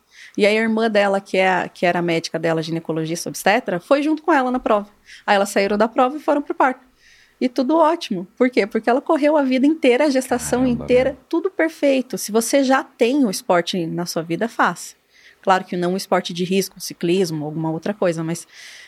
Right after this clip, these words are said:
Speaker 1: né, eu consegui, eu corri a Spacity grávida deles.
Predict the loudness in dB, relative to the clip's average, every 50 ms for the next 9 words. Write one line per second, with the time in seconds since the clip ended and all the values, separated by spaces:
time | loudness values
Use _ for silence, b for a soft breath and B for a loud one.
0 | B -6 -2 0 0 0 0 2 2 2 2 2 0 -2 -2 -2 -4 -2 0 0
1 | 2 2 0 0 0 0 2 2 2 2 2 0 -2 -2 -2 0 0 -2 -2 -2
2 | -4 -6 -8 -10 -10 _ _ _ _ _ -14 -6 -2 0 2 2 0 -2 -4 -6
3 | -6 -4 -4 -4 -4 -6 -8 -8 -8 -8 -10